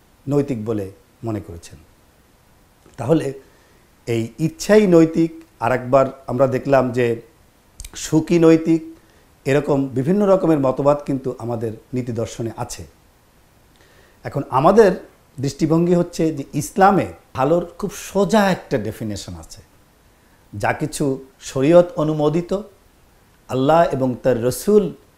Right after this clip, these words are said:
কর্তৃক অনুমোদিত, নির্দেশিত, তাই ভালো। মানব জীবনে সেই কাজটি করতে হবে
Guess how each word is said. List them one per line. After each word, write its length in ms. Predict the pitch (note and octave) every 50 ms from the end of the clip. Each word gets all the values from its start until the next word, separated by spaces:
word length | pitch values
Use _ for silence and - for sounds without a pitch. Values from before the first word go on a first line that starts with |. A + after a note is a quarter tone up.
| _ _ _ _ _
কর্তৃক 400 | - C3+ C3 - - C#3 - -
অনুমোদিত, 640 | C3 B2+ C3+ C#3+ D#3 E3 D#3+ F3 F3 - - F#3 F#3 -
নির্দেশিত, 640 | A#2 A#2 A#2+ A#2 A#2+ D#3 F#3+ F#3 - G#3 F3+ - G#3+ B3 - - _ _ _ _ _ _
তাই 220 | - A#2+ A#2+ C3 B2+
ভালো। 280 | G#2 F2 F2+ E2+ D#2+ - _ _ _ _ _ _ _ _ _ _ _ _ _ _ _ _ _ -
মানব 300 | A2+ B2+ C#3 D3+ D3+ C3+
জীবনে 420 | C#3+ E3+ D3+ E3 E3 E3+ E3+ F3 - - _ _ _ _
সেই 260 | - - - F#3+ G#3
কাজটি 400 | G#3 - G#3+ G3 - - G3+ G3
করতে 300 | F#3 - F3+ - - -
হবে 220 | A2 A2+ G2+ F#2